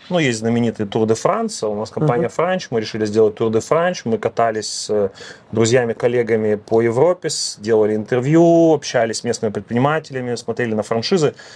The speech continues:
Speaker 1: Мы очень хотели понять этот рынок, и,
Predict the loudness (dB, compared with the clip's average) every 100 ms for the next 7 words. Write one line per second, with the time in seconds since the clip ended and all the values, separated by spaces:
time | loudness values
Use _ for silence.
0 | -6 -2 -2 -4 -8 -4 -2 -2 -2 -4
1 | -8 -4 -2 0 -2 -8 _ -20 -20 _
2 | -8 0 4 6 4 2